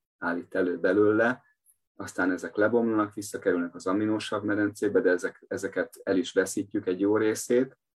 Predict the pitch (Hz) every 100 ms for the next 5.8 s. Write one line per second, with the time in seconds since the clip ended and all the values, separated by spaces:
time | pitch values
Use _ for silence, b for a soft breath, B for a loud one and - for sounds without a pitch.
0 | _ _ 87 - 110 90 87 87 92 92
1 | - 92 85 92 87 90 90 87 82 -
2 | 90 85 90 90 98 - - - 85 -
3 | - - 82 101 107 110 - - - -
4 | 101 92 90 90 87 90 87 87 - 101
5 | - 101 107 117 113 120 113 113